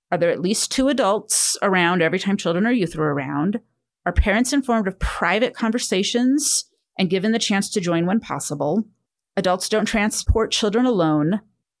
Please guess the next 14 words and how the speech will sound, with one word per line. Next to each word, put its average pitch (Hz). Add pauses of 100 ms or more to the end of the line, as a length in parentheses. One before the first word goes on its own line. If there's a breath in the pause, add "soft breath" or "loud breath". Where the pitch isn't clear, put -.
Communication 214
should 214
include 208
at 175
least 185
two 208
adults, 196
like -
electronic 190
communications. 165 (500 soft breath)
Windows 202
and 254
classroom 240
doors, 180